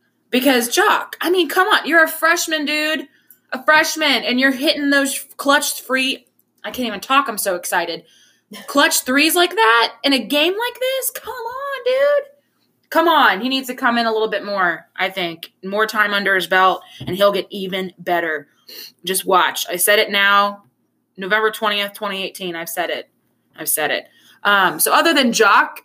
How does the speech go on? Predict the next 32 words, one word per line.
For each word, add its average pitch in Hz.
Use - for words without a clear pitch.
with 226
his 233
clutch 247
performance 226
tonight, 214
obviously 226
those 254
turnovers 254
really, 208
really 208
helped 185
us 180
that 175
second 175
half. 165
And 202
we 254
already 233
mentioned 185
that. 180
And 190
so 190
you 202
guys 196
know 180
that 175
your 185
turnovers 175
were 170
out, 160
you 180
know, 147